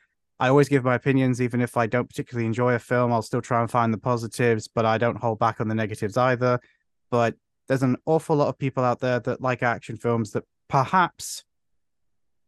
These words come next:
wouldn't have the sort of show that I do, and it would be very tempting to just, you know, rip everything apart and, and be mean about it. But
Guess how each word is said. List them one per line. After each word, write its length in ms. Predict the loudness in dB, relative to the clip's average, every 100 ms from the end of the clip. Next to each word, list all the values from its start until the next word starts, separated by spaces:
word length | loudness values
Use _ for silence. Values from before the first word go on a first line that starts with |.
| _ _ _ _ _
wouldn't 260 | 2 4 2
have 180 | 0 0
the 100 | 0
sort 200 | 2 2
of 60 |
show 180 | 2 2
that 140 | 2
I 180 | 0 0
do, 300 | 0 -2 -2 -4
and 140 | -4
it 40 |
would 140 | -4 -4
be 80 | 0
very 200 | 0 0
tempting 520 | -2 -4 -4 -4 -2
to 120 | -4
just, 560 | -2 0 0 -6 -18 -20 _ _ _
you 100 | -2
know, 160 | 0 -4 _ -2
rip 220 | -2 0
everything 400 | -2 -2 -2 -4
apart 500 | -2 0 2 2 -2
and, 280 | -4 -4 -6 -10 _ _ _ -4
and 280 | -2 -2 -4 _ _ _ _ _ -18 0
be 160 | 6 8
mean 300 | 8 8 6
about 320 | 2 0 0
it. 180 | -4 -6 -2
But 220 | -2